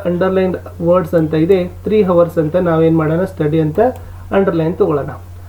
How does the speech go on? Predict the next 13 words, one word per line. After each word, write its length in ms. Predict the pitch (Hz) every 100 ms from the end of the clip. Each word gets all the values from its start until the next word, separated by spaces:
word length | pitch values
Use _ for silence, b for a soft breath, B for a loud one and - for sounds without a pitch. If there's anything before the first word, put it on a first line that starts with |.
| B B
"Lakshmi 320 | 214 214 247
sat 380 | 269 - 202 196 196 196
for 300 | 196 190 180
three 180 | 185
hours 340 | 170 170 165 175
to 140 | 165
study" 260 | 156 151 160
ಅಂತ 200 | 147 151
ಕೇಳಿದ್ದಾರೆ. 580 | 143 147 139 139 151 233
So, 280 | - -
ಆನ್ಸರ್ 360 | 185 175 165 180
ಏನಾಗ್ತದಪ್ಪ 420 | 165 156 160 151
ಅಂದ್ರೆ, 300 | 202 185 185